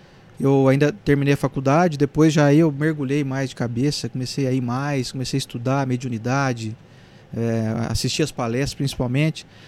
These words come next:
Depois comecei a me interessar em filmar as palestras. Então eu ia com o professor Rodrigues em palestras que ele fazia na região.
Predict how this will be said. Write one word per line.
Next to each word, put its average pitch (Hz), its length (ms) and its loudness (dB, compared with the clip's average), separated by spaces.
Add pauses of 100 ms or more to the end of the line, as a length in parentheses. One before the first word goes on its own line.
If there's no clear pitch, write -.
(140)
Depois - 280 6
comecei 185 320 4
a - 20 2
me 180 80 4
interessar 165 440 4
em 170 60 4
filmar 165 460 0
as 160 100 2
palestras. 127 680 0 (400)
Então 147 220 2
eu 151 160 6
ia 165 180 4
com 151 140 -4
o - 20 -4
professor 143 400 -2
Rodrigues 143 320 0
em 143 60 -2
palestras 127 380 0
que - 80 -4
ele 135 80 -2
fazia 127 320 -2
na 123 80 -2
região. 127 420 0